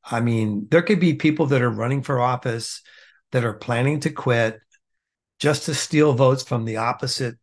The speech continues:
uh, the, the, the opposition, and give those votes to one of the guys on their side.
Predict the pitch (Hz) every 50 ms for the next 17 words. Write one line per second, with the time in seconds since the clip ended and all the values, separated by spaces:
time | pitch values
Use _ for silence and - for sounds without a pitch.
0 | _ _ _ _ _ _ _ _ _ - 120 110 104 98 98 101 101 104 107 107
1 | 101 - _ - - 113 110 - - 120 117 120 120 - 135 110 110 117 110 -
2 | - 117 104 104 104 104 - _ _ _ _ - - 107 107 104 123 127 127 131
3 | 123 127 117 104 - 127 120 117 120 - - - 117 107 107 110 - _ _ _
4 | - - 120 113 113 113 107 110 113 104 113 110 110 110 107 107 - 123 107 104
5 | 101 98 98 98 - - 101 101 95 95 -